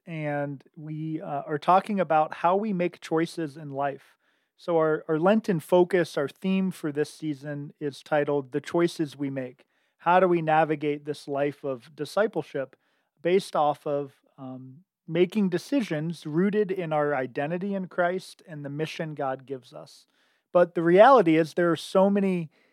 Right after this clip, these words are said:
uh, filters or frameworks that we could use in our life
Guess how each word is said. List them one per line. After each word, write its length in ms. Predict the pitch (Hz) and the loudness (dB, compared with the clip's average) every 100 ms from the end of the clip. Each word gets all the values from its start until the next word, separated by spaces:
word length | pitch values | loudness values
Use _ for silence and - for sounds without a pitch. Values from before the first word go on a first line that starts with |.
| _ - | _ -16
uh, 260 | 196 170 | -16 -16
filters 800 | - - 196 202 175 143 135 117 - | -6 6 6 6 0 -2 -4 -10 -10
or 480 | 151 147 143 139 156 _ | -4 -2 -2 -4 -6 _
frameworks 680 | - 175 190 185 151 139 - | -8 -2 -2 0 -2 -4 -10
that 120 | 151 | -8
we 120 | 156 | -8
could 180 | - 135 | -8 -8
use 240 | 156 170 | -6 -6
in 80 | 160 | -6
our 140 | 147 135 | -6 -6
life 340 | 131 135 | -6 -8